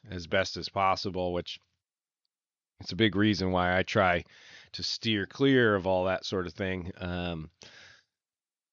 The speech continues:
just because, you know, eh, you might have to work and wait and, uh, and spend your own money and stuff. But boy, not having that external pressure really,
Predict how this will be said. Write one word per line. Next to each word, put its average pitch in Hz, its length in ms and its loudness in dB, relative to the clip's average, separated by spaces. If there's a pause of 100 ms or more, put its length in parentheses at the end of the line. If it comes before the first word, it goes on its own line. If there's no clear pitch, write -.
(140)
just - 220 -4
because, 104 540 0
you 147 120 6
know, 123 200 8
eh, 151 400 6
you 151 180 6
might 139 180 8
have 131 140 8
to 131 100 6
work 123 380 8
and 110 220 2
wait 127 360 6
and, 107 380 -2
uh, 107 580 0
and 101 480 -2
spend 127 300 2
your 113 160 4
own 117 160 4
money 113 320 0
and 95 100 -4
stuff. 98 440 -2
But 90 160 -8
boy, 110 500 4
not 127 200 0
having 151 200 4
that 127 320 4
external 113 480 2
pressure 113 460 0
really, 98 420 2